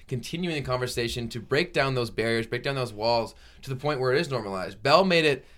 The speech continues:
a cultural trend to talk about it on this specific day.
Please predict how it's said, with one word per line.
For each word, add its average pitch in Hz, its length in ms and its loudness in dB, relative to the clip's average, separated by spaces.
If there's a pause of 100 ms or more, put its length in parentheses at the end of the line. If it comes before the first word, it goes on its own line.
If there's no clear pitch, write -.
(380)
a 120 100 -2
cultural 131 480 0
trend 127 500 2 (300)
to 123 80 -12
talk 139 260 6
about 127 160 4
it 120 60 4
on 117 80 4
this 113 100 -2
specific 113 420 -6
day. 113 340 0